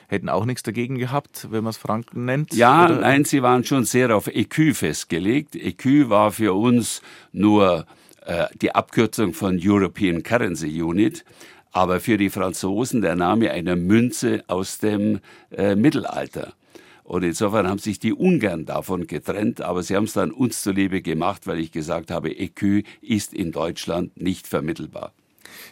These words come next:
Speaker 1: Der Name Euro kam dann also von Ihnen und die ganze Sache ist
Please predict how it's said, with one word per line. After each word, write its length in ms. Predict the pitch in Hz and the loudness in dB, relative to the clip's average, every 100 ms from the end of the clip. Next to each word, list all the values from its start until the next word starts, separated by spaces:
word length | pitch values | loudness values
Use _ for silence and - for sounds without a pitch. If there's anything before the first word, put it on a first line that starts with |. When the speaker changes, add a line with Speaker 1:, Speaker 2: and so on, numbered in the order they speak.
| - | -4
Speaker 1:
Der 220 | 87 85 - | 0 0 0
Name 400 | 95 85 104 - | -2 0 0 -2
Euro 440 | 82 87 135 151 143 _ _ | -2 0 2 0 -2 _ _
kam 220 | - 87 | -2 0
dann 120 | 107 | -2
also 260 | - 101 95 | -4 -6 -6
von 180 | 95 87 | -6 -6
Ihnen 480 | 110 104 131 160 165 - | -2 0 2 0 -2 -2
und 300 | 110 113 - - - - | -2 -2 -4 -12 -16 -6
die 320 | 101 98 95 | -2 0 0
ganze 280 | - 90 92 | 0 -4 -2
Sache 320 | 85 80 - | -4 -4 -4
ist 240 | - - | -8 -8